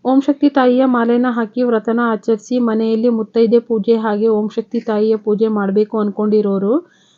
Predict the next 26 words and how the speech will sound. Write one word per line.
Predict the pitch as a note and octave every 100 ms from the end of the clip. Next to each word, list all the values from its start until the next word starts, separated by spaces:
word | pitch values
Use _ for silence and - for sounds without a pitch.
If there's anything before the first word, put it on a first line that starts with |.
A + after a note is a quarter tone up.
| _ -
ತಾಯಿಯ | C4+ C#4+ D4+
ಮೂಲ | C4 B3+ C#4
ಮಂತ್ರನ | C4+ B3+ B3+ B3 C4+ C#4
ಹೇಗೆ | B3 A#3 C4
ಪಠಿಸ್ಬೇಕು, | B3 A3+ A#3 A#3 A#3 B3 C4
ಯಾವುದು | B3 A3+ A#3+ B3
ಮೂಲ | A#3 A3+ A#3
ಮಂತ್ರ | A3 G#3+ A3
ಅನ್ನೋದನ್ನು | A3 G#3+ G#3 G#3+ B3+
ತಿಳ್ಕೊಳ್ಳಿ. | A3+ G#3 - G3 G3 C#4+ F#4 _ _ _ -
ಈ | C4+
ವಿಡಿಯೋದಲ್ಲಿ | C#4+ C#4 C#4 C#4+ C4+ C#4
ನಾನು | C4+ B3+ B3+ B3+ B3+ D4+
ತಾಯಿಯ | B3+ A#3 B3
ಮೂಲ | B3 A#3 A#3+
ಮಂತ್ರ | A#3+ A#3 A#3+
ಯಾವುದು | A#3+ A3 A3 B3
ಹಾಗೆ | A#3+ A#3 A#3+
ಅದನ್ನ | A#3 A3+ B3
ಹೇಗೆ | A#3+ A3+ A3
ಪಠನೆ | B3+ A#3 A#3 A#3
ಮಾಡ್ಬೇಕು | A3 G#3+ A3 A3
ಅನ್ನೋದನ್ನ | A3 G#3+ G#3+ A3+ D#4+ - _ _
ಸಂಕ್ಷಿಪ್ತವಾಗಿ | - B3+ B3 C#4 - C4 B3 C4
ತಿಳಿಸ್ಕೊಡ್ತಾ | C#4 A3+ A3 - A#3 A3+ A3+
ಇದ್ದೀನಿ. | A3 G#3 G#3 D4 G#4+